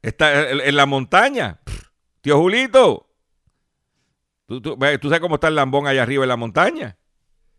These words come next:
Está por todos lados. ¿Eh?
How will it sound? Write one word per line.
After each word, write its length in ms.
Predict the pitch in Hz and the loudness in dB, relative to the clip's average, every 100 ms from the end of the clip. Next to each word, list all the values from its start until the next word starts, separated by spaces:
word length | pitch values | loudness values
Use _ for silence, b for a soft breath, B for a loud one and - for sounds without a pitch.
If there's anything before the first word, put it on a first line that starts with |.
| _ _ _ - | _ _ _ -16
Está 220 | - 120 | -8 -6
por 160 | 143 151 | -4 -2
todos 160 | 180 | -2
lados. 380 | 175 190 180 98 _ _ _ _ _ _ _ _ _ _ _ _ _ _ _ _ _ _ _ _ _ _ _ _ _ _ _ _ | -2 -4 -6 -8 _ _ _ _ _ _ _ _ _ _ _ _ _ _ _ _ _ _ _ _ _ _ _ _ _ _ _ _
¿Eh? 280 | 98 170 123 | -8 -8 -10